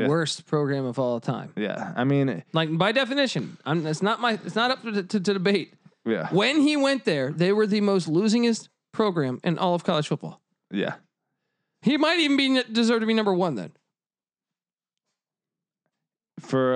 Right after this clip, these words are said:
Speaker 1: a nine-year period, starting in ninety-five and going through two thousand three,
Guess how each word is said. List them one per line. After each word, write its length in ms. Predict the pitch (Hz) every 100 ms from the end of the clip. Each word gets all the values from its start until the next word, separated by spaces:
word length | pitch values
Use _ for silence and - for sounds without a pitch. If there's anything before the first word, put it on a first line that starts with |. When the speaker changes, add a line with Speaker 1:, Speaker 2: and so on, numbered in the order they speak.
| 123
Speaker 1:
a 100 | 120
nine-year 600 | 123 143 170 165 135 117
period, 560 | - 120 113 110 101
starting 360 | 87 131 120 120
in 100 | 113
ninety-five 640 | 113 120 120 - 110 113 110
and 140 | 110
going 200 | 110 107
through 140 | -
two 140 | 104 120
thousand 380 | 117 104 98 90 -
three, 600 | 104 110 139 120 101